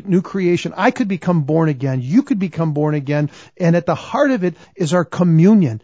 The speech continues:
is our family life with God the Father and the Son, and those who are baptized into him. So John says, "Friends, we're telling you, our fellowship isn't just with one another,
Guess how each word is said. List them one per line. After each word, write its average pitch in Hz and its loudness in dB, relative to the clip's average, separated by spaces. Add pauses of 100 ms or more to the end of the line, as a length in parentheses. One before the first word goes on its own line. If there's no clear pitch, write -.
(120)
is 160 -6
our 165 2
family 214 0
life 135 -2
with 156 -6
God 160 -2
the 151 -4
Father 151 -2
and 147 0
the 147 -2
Son, 180 -2 (220)
and 147 0
those 147 0
who 160 -4
are 151 -2
baptized 139 -4
into 180 -4
him. 110 -8 (1600)
So 151 -4
John 165 0
says, 220 -6 (880)
"Friends, 214 2
we're 214 0
telling 226 0
you, 117 -8 (800)
our 180 2
fellowship 226 0
isn't 185 2
just - -4
with 175 -4
one 180 -2
another, 160 -2